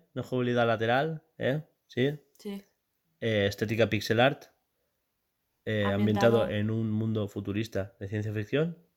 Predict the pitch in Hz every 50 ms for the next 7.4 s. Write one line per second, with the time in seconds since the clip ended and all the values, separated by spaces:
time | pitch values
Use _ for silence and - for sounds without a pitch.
0 | _ _ - 120 113 185 127 131 151 143 175 190 196 208 220 220 _ - 131 123
1 | 117 110 104 95 92 90 82 80 95 92 78 73 - _ _ _ _ _ _ _
2 | _ _ _ _ _ - 110 110 113 120 113 113 117 113 104 - - _ _ _
3 | - 131 110 - 117 113 113 107 104 - _ _ _ _ _ - 240 240 254 254
4 | 254 247 233 220 226 - 277 302 359 403 - - _ _ _ _ _ _ - 214
5 | 214 214 214 208 214 214 185 220 214 214 226 226 214 214 202 196 190 196 214 254
6 | 262 247 247 - 196 185 180 196 185 - 196 180 - 190 175 170 160 151 156 156
7 | - - 170 165 175 226 294 349